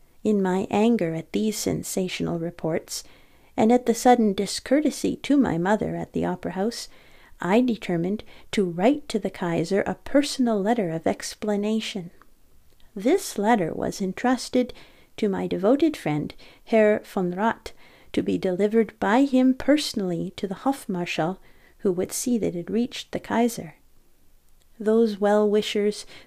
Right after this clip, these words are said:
who had been freely predicting that I would soon be requested to resign and go over the border because of the rumors regarding the Crown Prince. One newspaper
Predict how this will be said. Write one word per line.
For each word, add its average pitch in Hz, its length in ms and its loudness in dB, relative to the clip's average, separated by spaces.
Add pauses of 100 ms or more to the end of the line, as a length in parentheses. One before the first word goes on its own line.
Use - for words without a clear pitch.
who 190 120 -2
had 202 240 -4
been 214 180 2
freely 254 560 0
predicting 208 600 -2
that 190 120 -4
I 185 160 -2
would 190 300 -4
soon 320 500 2
be 233 160 2
requested 214 760 -4
to 202 140 -2
resign 208 580 0 (380)
and 202 260 0 (420)
go 196 280 0
over 196 360 2
the 185 140 0
border 202 520 0 (360)
because 202 400 -2
of 180 100 2
the 180 120 0
rumors 185 540 2
regarding 180 520 0
the 175 80 -6
Crown 180 360 -2
Prince. - 500 -2 (800)
One 226 260 8
newspaper 180 640 -2